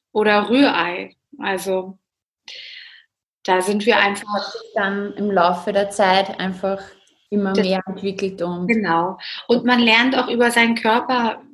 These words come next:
Speaker 1: mehr kennen. Also jetzt kann ich sagen, ich mache jetzt seit circa sechs Wochen bis acht Wochen, esse ich keine Nudeln mehr, obwohl ich die Dinger liebe.
Speaker 2: Mhm.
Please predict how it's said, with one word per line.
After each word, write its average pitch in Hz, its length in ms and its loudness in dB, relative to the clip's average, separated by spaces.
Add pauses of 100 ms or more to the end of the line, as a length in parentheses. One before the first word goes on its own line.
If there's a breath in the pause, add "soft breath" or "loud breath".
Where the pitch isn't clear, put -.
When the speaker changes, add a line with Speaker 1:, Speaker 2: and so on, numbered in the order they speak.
Speaker 1:
mehr 196 340 0
kennen. 180 340 -4
Also 196 200 -2
jetzt 202 320 0
kann 233 160 2
ich 226 200 -2
sagen, 214 360 2
ich 208 120 -8
mache 208 240 -2
jetzt - 120 -10
seit 190 200 -4
circa 196 520 -4 (560 loud breath)
sechs - 460 -2
Wochen 214 300 0
bis 196 180 -6
acht - 380 -6
Wochen, 202 600 -2 (520 loud breath)
esse 185 200 -6
ich - 100 -4
keine 185 300 0
Nudeln 214 400 2
mehr, 240 240 2
obwohl 196 220 0
ich 190 120 -4
die 175 300 -6
Dinger 185 340 2
liebe. 220 1000 0 (260)
Speaker 2:
Mhm. 190 380 -6